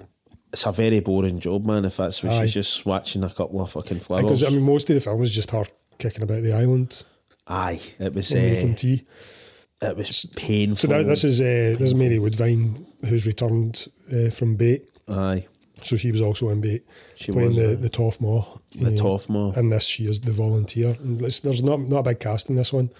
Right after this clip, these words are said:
Speaker 1: No, there's about fucking four, three people in it or something like that.
Speaker 2: Aye, aye. Um, there's her and, uh, Edward Rowe comes back again. Uh, and he plays the boatman, who's the only other kind of regular-ish character in it.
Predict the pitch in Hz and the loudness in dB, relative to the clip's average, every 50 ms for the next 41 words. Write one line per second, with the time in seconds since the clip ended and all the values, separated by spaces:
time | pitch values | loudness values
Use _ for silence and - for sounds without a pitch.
0 | - - - 151 127 113 104 92 - - - - - 95 - - 95 101 - - | -20 -10 -2 0 2 2 2 2 -2 -6 -16 -12 -12 -8 -4 -2 -2 -2 0 0
1 | - 214 160 143 123 101 92 - - 98 98 95 - - - - 117 113 110 - | 0 2 2 2 2 0 0 -2 -2 -2 -4 -4 -6 -12 -8 -2 0 0 0 0
2 | 156 135 - 160 165 151 151 127 131 - 151 139 139 135 123 113 113 113 117 113 | -2 -4 -4 -2 -2 -2 -2 -2 -4 -6 -6 -6 -4 -2 -2 0 2 2 2 0
3 | 98 - 135 123 117 113 110 104 - - 151 127 113 113 113 110 110 110 101 - | -2 -2 -4 -2 0 0 0 -2 -4 -4 -4 0 0 2 2 2 2 0 -2 -2
4 | - 131 123 - - 131 135 131 - - - 127 117 113 117 117 113 113 117 113 | -2 -2 0 0 2 2 0 0 -2 -4 -4 -2 0 0 2 2 2 2 2 0
5 | 113 117 - _ - 131 127 120 120 117 107 107 110 110 110 117 113 110 - - | 0 -2 -4 _ -2 -2 0 0 0 0 0 0 0 0 2 2 0 0 -2 -2
6 | 127 120 117 107 120 117 117 - 117 113 113 120 120 120 107 - _ - - - | -2 -2 0 -2 -2 -2 -2 -2 -2 -2 0 2 2 2 0 -4 _ -20 -20 -20
7 | - - - - _ _ _ _ - - 110 107 110 107 107 104 107 104 110 107 | -20 -20 -20 -20 _ _ _ _ -8 -4 -2 0 0 0 0 0 0 0 -2 -2
8 | - - 131 113 110 104 107 104 95 104 113 113 - 131 120 120 107 101 120 117 | -2 -2 -2 -2 0 0 -2 -2 -2 -2 -2 -2 0 0 0 0 0 -2 -2 -2
9 | 104 110 117 110 110 110 110 113 113 104 - - 120 110 110 107 104 107 104 104 | -2 0 0 0 0 0 0 0 0 -2 -2 -4 -4 -2 -2 -2 -2 -2 -2 -2
10 | 110 110 117 113 120 117 123 123 120 98 - _ _ - 139 135 131 - - - | -2 -2 0 0 2 2 2 2 0 -2 -4 _ _ -4 -2 -2 -2 -4 -8 -10
11 | - 147 139 139 143 139 - 143 131 135 135 139 139 | -8 -8 -6 -6 -8 -8 -6 -4 -4 -2 -2 -4 -6